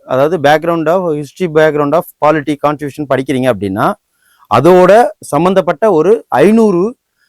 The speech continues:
அ, கொஸ்டின்ஸ் அதுல இருக்கு. உடனே நீங்க அதை போய் படிச்சுட்டு ஒரு ரீடு விட்டுட்டு நீங்க போய் கொஸ்டின் அட்டெண்ட் பண்ணாலே அது எ-, பத்து டைமுக்கு படிச்சதுக்கு சமானம். அந்த அல்காரிதம் டெஸ்ட்.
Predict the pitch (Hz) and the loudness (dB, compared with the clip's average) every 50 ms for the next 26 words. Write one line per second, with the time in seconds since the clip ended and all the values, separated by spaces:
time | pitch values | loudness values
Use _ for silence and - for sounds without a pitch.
0 | _ _ - 135 139 143 135 131 120 120 127 120 117 - - 156 - 214 214 190 | _ _ -2 2 2 4 4 2 2 2 0 0 0 0 -2 -2 0 0 -2 0
1 | - 226 196 143 135 127 123 139 165 185 - - 120 - _ _ _ - 113 113 | 2 0 0 2 0 0 0 0 -2 -2 -2 -2 -4 -6 _ _ _ -6 -4 -2
2 | 147 185 220 233 220 202 185 160 147 143 - 170 180 190 - 143 143 156 - - | -2 -2 -2 -2 -2 -2 -2 -2 -2 -2 -2 -4 -4 -2 0 -2 -2 -2 -4 -10
3 | 147 - 220 214 165 139 131 139 185 214 214 214 190 160 180 175 190 190 190 175 | -6 -4 0 0 0 0 0 0 0 0 2 0 0 0 -4 -8 -6 -4 -2 0
4 | 165 156 131 170 160 - 151 135 156 175 151 127 151 151 165 151 135 120 117 160 | -2 -2 -2 -4 -4 -4 -6 -6 -4 -6 -6 -4 -4 -4 -4 -2 -2 0 0 2
5 | 214 233 _ _ _ _ _ _ - 120 135 156 214 233 - _ _ - 123 131 | 0 0 _ _ _ _ _ _ -2 0 2 2 2 0 -2 _ _ -2 -2 -2
6 | 113 - - 156 151 - 151 - 165 165 190 190 - 135 143 135 143 - 147 135 | 0 0 -2 -2 -2 -2 -4 -2 -2 -2 -2 -6 -6 -4 -4 -4 -2 -4 -8 -8
7 | 143 160 - - 110 113 131 127 104 - - - 120 110 107 123 139 147 143 135 | -8 -12 -10 -8 -4 -4 -2 -4 -4 -8 -10 -8 -4 -2 -2 0 2 0 0 0
8 | 131 120 101 - 110 - - 170 | 0 -4 -4 -6 -8 -6 -4 -6